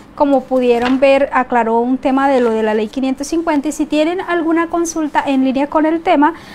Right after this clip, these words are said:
muy respetuosamente vamos a reiterar el tema del respeto. Eh, le pueden hacer la consulta, yo se la remito y él estará entonces respondiendo.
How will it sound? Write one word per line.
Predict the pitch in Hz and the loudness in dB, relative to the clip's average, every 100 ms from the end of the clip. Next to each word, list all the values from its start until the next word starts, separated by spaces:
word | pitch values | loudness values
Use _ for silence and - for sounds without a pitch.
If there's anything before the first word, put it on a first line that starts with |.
| - - | -20 -10
muy | 311 349 440 427 | -4 2 4 4
respetuosamente | 381 - 330 294 269 247 269 294 262 247 | 2 0 -2 0 0 0 0 -2 -2 -2
vamos | 277 233 240 - | -2 -4 -6 -6
a | |
reiterar | 285 277 - 240 214 220 226 - | -2 -4 -4 -4 0 0 -2 -4
el | 269 | -4
tema | 233 233 240 | -4 -4 -2
del | 269 | -4
respeto. | 269 277 - 311 240 240 311 - - - - - - | -2 -4 -2 -2 -2 -4 -14 -16 -20 -20 -20 -12 -2
Eh, | 247 240 233 226 214 190 | 0 0 0 -2 -4 -6
le | 240 247 233 | -2 -2 0
pueden | 226 220 220 226 | -2 -2 -4 -6
hacer | - 247 233 | -6 -4 -4
la | 220 | -6
consulta, | 226 240 349 359 381 | -6 -6 -4 0 0
yo | 277 262 | 2 0
se | 285 | 2
la | 269 | 0
remito | 262 254 277 311 349 285 | 0 0 0 0 -2 -2
y | 262 233 | -2 -2
él | 226 240 247 | -2 -2 -4
estará | 240 - 226 220 220 214 | -4 -2 -2 0 0 -2
entonces | 233 214 208 226 214 226 202 | -4 -8 -6 -6 -6 -6 -8
respondiendo. | 233 226 220 - 214 202 214 196 185 185 | -4 -6 -4 -6 -6 -4 -2 -2 -4 -8